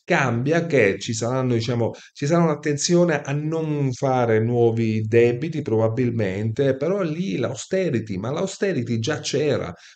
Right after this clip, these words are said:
noi stiamo vincendo già sotto austerity,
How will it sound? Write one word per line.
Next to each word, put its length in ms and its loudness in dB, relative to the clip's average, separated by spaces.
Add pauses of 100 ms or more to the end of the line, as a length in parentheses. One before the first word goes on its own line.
noi 260 2
stiamo 400 -2
vincendo 760 -4
già 300 -2
sotto 560 -6
austerity, 960 -2